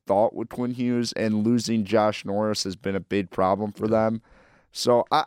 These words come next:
Speaker 1: I, I'm trying to find one. I think it's gonna be, excuse me, someone from a team that's this top team in the country. So I'm trying to f-, look it up right now. Well, like, try,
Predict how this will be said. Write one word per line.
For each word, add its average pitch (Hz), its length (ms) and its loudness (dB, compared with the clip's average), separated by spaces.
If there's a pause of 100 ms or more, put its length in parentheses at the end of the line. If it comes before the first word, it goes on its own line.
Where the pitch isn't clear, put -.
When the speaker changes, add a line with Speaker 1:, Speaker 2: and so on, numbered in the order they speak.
Speaker 1:
I, 170 260 2
I'm 175 100 0
trying 240 200 -2
to 226 40 0
find 160 440 0
one. 120 420 0
I 156 220 2
think 208 360 -4
it's - 200 -2
gonna 156 140 0
be, 135 360 2 (1300)
excuse 160 480 0
me, 98 240 -2 (100)
someone 170 520 2
from 135 400 0 (400)
a 120 60 -4
team 143 300 -4
that's 117 220 2
this - 220 0 (560)
top 123 200 2
team 117 180 -6
in 104 40 -6
the 92 60 -8
country. - 400 -4 (640)
So 117 280 2
I'm 120 140 2
trying 151 200 0
to 143 60 2
f-, - 180 -4
look 127 300 -2
it 127 120 2
up 120 200 2
right 110 220 0
now. 92 340 -6 (160)
Well, 127 140 4
like, 120 240 0 (280)
try, 170 400 0